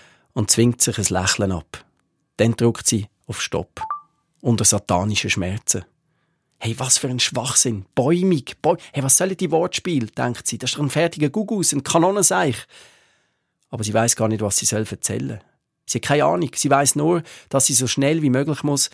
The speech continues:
ein Video nachliefern. Wirklich, jetzt muss sie einfach eins raushauen, und zwar ein gutes. Jetzt darf sie ihre Follower nicht enttäuschen. „Denk nachher, komm, denk nachher.“ Die Marina knübelt den Kreutschki vom Tischli weg und nimmt ihn wieder ins Maul.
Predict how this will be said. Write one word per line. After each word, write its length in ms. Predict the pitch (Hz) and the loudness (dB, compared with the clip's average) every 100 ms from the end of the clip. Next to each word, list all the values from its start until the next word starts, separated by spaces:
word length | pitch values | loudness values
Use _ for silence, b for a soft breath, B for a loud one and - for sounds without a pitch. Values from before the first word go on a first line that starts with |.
| b | b
ein 120 | - 123 | -4 -2
Video 380 | 147 143 147 127 - | -2 0 0 -2 -2
nachliefern. 720 | 110 123 131 110 - 87 80 | -2 0 0 -2 -4 -6 0
Wirklich, 240 | 170 - | 0 0
jetzt 160 | 147 - | -2 0
muss 160 | 165 | 2
sie 80 | 165 | 2
einfach 160 | 156 156 | 0 2
eins 240 | 147 139 | 0 0
raushauen, 480 | 175 180 147 160 170 | 0 0 2 2 0
und 120 | 143 | 0
zwar 160 | 147 123 | 0 2
ein 80 | - | 0
gutes. 380 | - 170 - - B B | 2 2 2 -6 B B
Jetzt 360 | 135 156 - - B | 2 2 2 -2 B
darf 140 | - 127 | -2 2
sie 120 | 143 | 2
ihre 120 | 123 | 2
Follower 420 | - 139 139 135 | 2 2 4 4
nicht 240 | 120 127 143 | 4 2 0
enttäuschen. 640 | 127 110 127 147 - 110 b b b | -4 -2 -2 -2 -2 -4 b b b
„Denk 260 | 113 139 - | -4 -2 2
nachher, 280 | 151 165 151 | 2 2 0
komm, 320 | - 190 180 | 2 2 2
denk 300 | 160 185 - | 0 0 2
nachher.“ 400 | 170 190 180 - b b b b b b - | 0 2 0 0 b b b b b b -2
Die 60 | |
Marina 540 | 127 117 139 151 143 135 b b | 2 2 2 2 0 -2 b b
knübelt 500 | - 135 143 139 131 | 0 4 4 2 -2
den 60 | - | -6
Kreutschki 520 | - 123 143 - 147 | 0 2 2 -2 -4
vom 220 | 131 113 | -4 -2
Tischli 380 | 143 139 - 131 | -2 0 0 2
weg 320 | 127 127 - b b b b | 2 2 -8 b b b b
und 120 | - 113 | 0 2
nimmt 200 | 123 - | 2 0
ihn 60 | |
wieder 180 | 113 104 | -2 -2
ins 140 | 95 | -4
Maul. 320 | 95 95 101 | -4 -6 -8